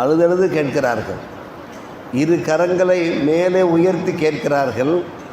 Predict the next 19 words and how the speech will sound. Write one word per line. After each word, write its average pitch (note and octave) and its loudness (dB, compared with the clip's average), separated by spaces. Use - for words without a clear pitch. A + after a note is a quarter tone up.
அவர்களுடைய D#3+ 2
தோலிலே F3+ 4
இருந்த E3+ 2
அந்த D3 0
போர்வை F3+ 2
கூட F3 2
கீழே E3+ 2
விழுந்து D3 0
விட்டது. G2+ -4
அபூபக்கர் F3 0
சித்திக் E3+ 0
ரலியல்லாஹு D#3+ 2
அன்ஹு D3+ 2
அவர்கள் C#3+ 2
அந்த C3+ 0
போர்வையை E3 4
எடுத்து D3 -2
பெருமானார் D3+ 0
ரசூலே E3 2